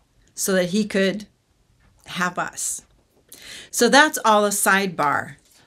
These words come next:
on this topic. But God wants us to ha-, to love him.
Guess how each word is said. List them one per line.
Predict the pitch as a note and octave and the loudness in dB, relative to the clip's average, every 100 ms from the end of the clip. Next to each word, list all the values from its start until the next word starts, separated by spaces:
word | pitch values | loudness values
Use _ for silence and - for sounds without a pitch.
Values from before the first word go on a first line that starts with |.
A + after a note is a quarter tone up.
| _ - | _ -4
on | F3+ E3+ D#3+ D3 _ _ _ _ - | -2 -2 -4 -12 _ _ _ _ -12
this | E3+ F3 - | -4 -2 -2
topic. | - F#3 F#3 - - - - - | 0 -2 0 -6 -6 -14 -16 -6
But | G3+ | -2
God | G3+ D4+ D#4 A3 | 4 4 4 2
wants | G3 F#3 F#3+ - | 0 2 2 -2
us | F3 D3 D#3+ - - - | -2 -2 -2 -2 -4 -6
to | - F3 E3+ | -2 -2 -2
ha-, | E3+ D#3+ - - | -4 -6 -6 -8
to | - | -6
love | F3 E3 E3 E3 | -4 0 0 -2
him. | F3+ E3 F#3 | -6 -6 -10